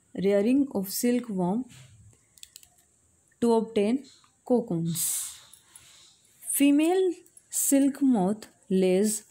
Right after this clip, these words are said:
hundred of eggs at a time. Okay,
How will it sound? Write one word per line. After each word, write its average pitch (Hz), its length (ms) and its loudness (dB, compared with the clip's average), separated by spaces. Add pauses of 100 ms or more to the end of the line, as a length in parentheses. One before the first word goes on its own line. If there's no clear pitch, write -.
(300)
hundred 254 580 4 (180)
of 220 340 -2
eggs 196 460 0
at 180 220 -2
a 185 80 2
time. 165 300 -4 (1300)
Okay, 247 320 -2